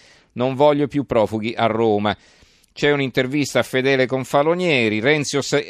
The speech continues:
o Salvini, il cav può fare la politica dei due forni". Eh, L'Opinione: "Pisapia sogna il ritorno di Prodi". Il Dubbio:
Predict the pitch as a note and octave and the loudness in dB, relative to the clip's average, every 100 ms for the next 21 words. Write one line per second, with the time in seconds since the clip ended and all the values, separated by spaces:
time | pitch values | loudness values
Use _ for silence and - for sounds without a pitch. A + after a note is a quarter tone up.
0 | D3 - C#3+ - C3+ B2 D#3+ E3 D#3 - | -6 -2 -2 0 0 0 -4 -2 -4 -6
1 | C3 - C#3 A#2 A2+ D#3+ D3 B2 A2 A2 | -8 0 2 2 0 0 0 2 2 2
2 | B2+ C#3 B2+ A2 G2+ A2+ G#2+ A#2 A2 B2 | 2 2 0 -4 0 2 2 0 0 0
3 | A2+ B2 A2+ G#2+ A2 A2 - _ _ _ | 2 2 2 0 -2 -6 -8 _ _ _
4 | _ _ _ _ _ _ _ - - _ | _ _ _ _ _ _ _ -20 -20 _
5 | _ A#2+ A#2+ - C#3+ E3 D#3 D#3+ D#3+ C#3 | _ -4 -2 0 2 2 2 2 2 4
6 | A#2 A2+ D3+ D#3 C3+ D#3 D3+ C#3+ - C#3 | 2 -2 -2 0 0 0 0 0 2 2
7 | C3+ C3 C3 C3 B2+ B2 A#2 B2+ C#3 C3 | 2 -2 -4 -4 -2 0 0 0 2 2
8 | B2+ B2+ B2+ D3 D3 C3 G#2+ F2 G2+ A2+ | 0 -4 -2 2 4 6 4 0 -6 -6
9 | A#2 B2 D#3 A#2 F#2 F#2+ F2 | -6 0 0 0 -2 -2 -2